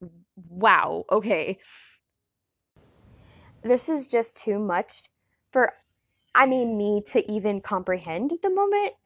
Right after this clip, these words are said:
because you just don't see this. I mean, you see these amateur criminals creating different types of personas and using that to commit their murder,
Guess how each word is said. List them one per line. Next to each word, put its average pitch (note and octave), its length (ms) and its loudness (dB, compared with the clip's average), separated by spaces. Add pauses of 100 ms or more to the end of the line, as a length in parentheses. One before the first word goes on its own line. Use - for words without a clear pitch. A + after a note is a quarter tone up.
(460)
because D#4 380 2 (220)
you F4+ 360 4
just G#4 280 4 (100)
don't C#4 380 4
see C4+ 260 -2
this. - 500 -2 (1120)
I - 60 6
mean, F4 240 6
you G4+ 100 6
see G#4+ 280 0
these F#4 200 2
amateur C#4 520 -2
criminals D#4 760 -2
creating A#3+ 520 0
different A3 440 -4
types A#3 360 -4
of G#3 200 -2 (400)
personas A#3 920 0
and A3 260 -2
using B3+ 280 -2
that G#3 240 -4
to B3+ 100 -6
commit C4 240 -2
their D4 100 -2
murder, D4+ 200 -2